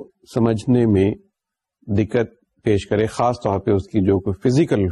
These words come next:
فارم ہے، اس کو تھوڑا سا وہ ڈسٹارٹ کر دے، بیکاز جو پیسج ہے، جو چینل ہے،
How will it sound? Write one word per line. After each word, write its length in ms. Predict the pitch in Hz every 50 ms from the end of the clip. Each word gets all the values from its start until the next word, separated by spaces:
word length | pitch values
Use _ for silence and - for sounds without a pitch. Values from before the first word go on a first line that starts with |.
| - -
فارم 340 | - 104 92 92 98 95
ہے، 100 | 104 101
اس 220 | - - 107 98 -
کو 140 | - - 101
تھوڑا 340 | - - - 170 165 170 165
سا 200 | - - - 113
وہ 220 | 104 95 101 98 101
ڈسٹارٹ 580 | 92 120 - - - - _ - 127 135 131 127 _ _ -
کر 160 | - - 139
دے، 160 | - - - - - _ _ _ _ -
بیکاز 380 | 110 113 98 - 110 113 117 - - _ _ _ _
جو 160 | 98 110 123 104 -
پیسج 500 | - 131 135 143 - 175 160 120 110 -
ہے، 60 | - - - _ _ _ _ -
جو 140 | 110 120 117 - - -
چینل 340 | 143 131 143 151 143 120
ہے، 120 | 101 98